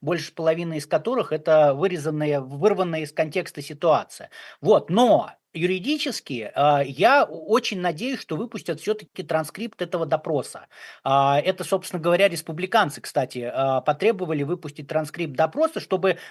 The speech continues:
Ну, то есть мы знаем это со слов Хера. У меня нет никаких оснований Херу не доверять, да, б-, как бы, но мне интересно почитать, а, и, и сделать самому вывод, да, вот действительно ли Байден так, ам, э, сказал, или,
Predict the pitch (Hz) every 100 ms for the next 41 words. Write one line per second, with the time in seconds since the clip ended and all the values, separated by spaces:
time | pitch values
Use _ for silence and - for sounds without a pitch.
0 | _ - 254 226 - 208 269 262 202 240
1 | 233 202 202 196 180 - 214 208 - 185
2 | 123 120 160 233 302 240 262 233 208 165
3 | 233 - - - 156 151 170 233 285 202
4 | - 247 214 165 147 165 185 151 92 _
5 | 143 240 247 131 135 131 139 123 135 135
6 | 143 190 214 202 - - 160 233 277 220
7 | 254 254 202 190 - 226 254 - 165 170
8 | 165 170 196 190 185 180 170 170 147 226
9 | 208 - 190 214 220 214 147 156 110 104
10 | 113 180 180 127 - 147 277 269 190 151
11 | 131 - - 147 180 139 135 139 139 -
12 | 135 131 131 123 123 120 123 123 - 175
13 | 139 208 247 175 147 147 143